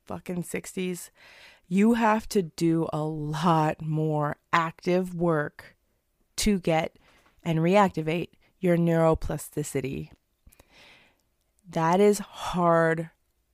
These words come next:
work. That is not easy. Your neural pathways have, as he said, atrophied.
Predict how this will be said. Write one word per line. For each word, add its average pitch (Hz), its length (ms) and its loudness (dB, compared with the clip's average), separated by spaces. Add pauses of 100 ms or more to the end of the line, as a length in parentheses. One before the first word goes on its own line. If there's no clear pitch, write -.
(140)
work. - 460 -4 (480)
That 175 200 6
is 190 220 4
not 170 640 2 (340)
easy. 175 480 -4 (400)
Your 185 380 6
neural 202 320 6
pathways 170 640 -2 (220)
have, 160 400 0
as 160 300 -6
he 180 120 -2
said, 175 540 2 (400)
atrophied. 180 760 -2